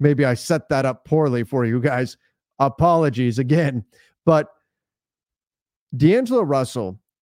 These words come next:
went on a cold stretch a month ago, and it felt, it sure felt like he lost confidence, didn't it? It felt like he di-, wasn't looking for a shot, like he didn't want to shoot. And here he is,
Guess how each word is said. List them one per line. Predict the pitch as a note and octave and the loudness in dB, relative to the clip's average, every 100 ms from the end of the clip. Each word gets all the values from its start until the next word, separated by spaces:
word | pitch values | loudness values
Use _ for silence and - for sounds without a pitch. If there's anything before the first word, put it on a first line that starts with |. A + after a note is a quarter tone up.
| - | -8
went | C#3 E3 E3+ | 0 0 0
on | D#3 D3+ | -2 0
a | C#3+ | -2
cold | - - D3+ C#3+ | -4 -2 -2 -2
stretch | - - C3 F2 - - _ _ _ | -6 -6 -6 -6 -12 -20 _ _ _
a | D3+ | -4
month | C#3+ C#3+ A#2+ | -2 -2 -4
ago, | B2 G#2+ - _ _ _ _ _ _ _ _ _ - | -8 -8 -12 _ _ _ _ _ _ _ _ _ -2
and | D#3+ D3+ C#3+ A#2+ _ _ _ _ _ _ _ _ _ | 0 2 -2 -4 _ _ _ _ _ _ _ _ _
it | - F#3 | 2 2
felt, | - E3+ E3 D#3 _ - | 2 -2 -2 -4 _ -6
it | D3+ | -4
sure | - F3+ | -2 -2
felt | - D3 | -2 -4
like | A#2+ B2 | -4 -2
he | D3 | -2
lost | B2+ A#2 - | 0 -2 -4
confidence, | C3 B2 A2 G#2+ - | -4 -4 -4 -10 -6
didn't | C3 C#3 G#3 | -2 0 -2
it? | _ _ _ _ _ - | _ _ _ _ _ -4
It | D#3 | -2
felt | C3 - E3 E3+ B2+ | -2 -2 0 0 -2
like | B2 A2+ - _ _ _ _ _ _ | -6 -6 -10 _ _ _ _ _ _
he | C3 D3+ | -2 0
di-, | B2 D#3+ | 2 0
wasn't | D#3+ D#3 D3 C#3+ | 2 -2 -2 -4
looking | D3+ D3 | -4 -2
for | B2 C3 | -4 -4
a | |
shot, | A#2+ - C#3 B2+ | -4 -2 -2 -2
like | C#3 | -6
he | C3+ | -4
didn't | C3 C#3+ G#2+ | -2 -2 -2
want | G#2 B2+ C3 | -4 -6 -6
to | C3+ | -10
shoot. | - A#2+ G#2+ _ _ _ _ _ _ - | -6 -6 -6 _ _ _ _ _ _ -2
And | D3 | 0
here | C3 - C#4+ D4+ | 0 0 2 4
he | F#3 | 4
is, | E3+ B2+ A2 - | 2 0 -4 -10